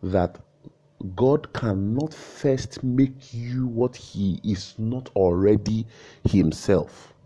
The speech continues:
I'll say that again. God cannot make you anything that he is not. Everything God makes you, he makes you to look like him. Scrip-, scripture says from the inception that we're created in his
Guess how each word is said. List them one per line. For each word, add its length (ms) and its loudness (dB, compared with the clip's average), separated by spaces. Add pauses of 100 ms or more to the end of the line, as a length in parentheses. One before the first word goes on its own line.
(440)
I'll 80 4
say 180 0
that 160 0
again. 300 -4 (520)
God 260 0
cannot 420 -4
make 280 -2
you 120 -2 (120)
anything 640 -4
that 240 -4
he 360 -8
is 280 0
not. 360 2 (1500)
Everything 640 0
God 280 0
makes 400 -2
you, 200 0 (480)
he 160 0
makes 560 0
you 280 -4 (280)
to 120 -2
look 280 -4
like 240 -8
him. 220 -4
Scrip-, 340 0
scripture 380 -2
says 300 0
from 200 -6
the 100 -4
inception 640 -6
that 200 -6
we're 200 0
created 1040 2 (540)
in 120 -2
his 260 0